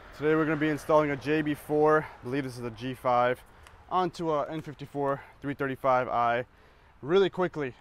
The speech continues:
I can usually do this in about ten, fifteen minutes. So follow on the steps. Step one is gonna be removing all your cowl and all that, which you'll need an eight millimeter for.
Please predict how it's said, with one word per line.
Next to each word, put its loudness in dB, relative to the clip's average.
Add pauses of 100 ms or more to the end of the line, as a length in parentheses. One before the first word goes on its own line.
I -4
can -2
usually 2
do 2
this -2
in -14
about 0
ten, -4
fifteen -10
minutes. -10 (160)
So -4 (420)
follow 4
on 0
the -10
steps. -10 (580)
Step 4
one 8
is 4
gonna 4
be 4
removing 2
all 6
your 2
cowl 6
and 0
all 4
that, 4
which -10
you'll -6
need -4
an -4
eight -6
millimeter -4
for. 0